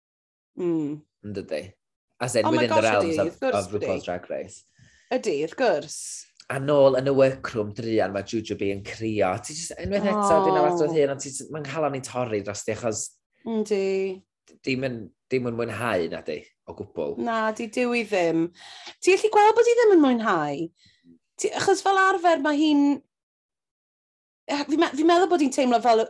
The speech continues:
Speaker 1: yym, big fish in a small pond,
Speaker 2: Mm.
Speaker 1: slightly. Ti'n gwbod? Fi'n meddwl bod hi'n sort of, tipyn bach ddim yn cweit yn siŵr be i wneud.
Speaker 2: Mhm.
Speaker 1: Yym, e-, efo'r queens ma, mae ddim yn nabod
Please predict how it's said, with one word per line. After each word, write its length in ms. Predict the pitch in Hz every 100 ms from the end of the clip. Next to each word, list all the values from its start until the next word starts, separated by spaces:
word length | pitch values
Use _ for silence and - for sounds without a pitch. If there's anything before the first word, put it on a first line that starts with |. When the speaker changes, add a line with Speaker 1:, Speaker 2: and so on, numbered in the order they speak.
| -
Speaker 1:
yym, 360 | 214 208 208 208 208 208 _ _ _ _ _ _ 277
big 160 | 262
fish 260 | - 240 233
in 60 | 226
a 80 |
small 320 | - 233 208 202
pond, 500 | 220 185 151 147 143 - _ -
Speaker 2:
Mm. 60 |
Speaker 1:
slightly. 460 | 175 147 - 147 139
Ti'n 180 | 139 156
gwbod? 160 | 190
Fi'n 80 | 226
meddwl 140 | 233 220
bod 80 | 220
hi'n 80 | 220
sort 180 | 226
of, 180 | 233 214 - - - _ _ -
tipyn 200 | 269 285
bach 200 | 277 -
ddim 140 | 277
yn 40 | 269
cweit 140 | 233 247
yn 60 |
siŵr 320 | - 277 247
be 100 | -
i 120 | 247 240
wneud. 640 | 240 214 180 156 156 - - _
Speaker 2:
Mhm. 440 | 180 165 90 85 180
Speaker 1:
Yym, 280 | 196 185 185 - _ _ _ - - -
e-, 100 | - 240
efo'r 180 | 233 233
queens 340 | - 262 240
ma, 80 | 247
mae 120 | 240 226
ddim 260 | 302 240
yn 100 | 226
nabod 640 | 226 220 202 202 170 165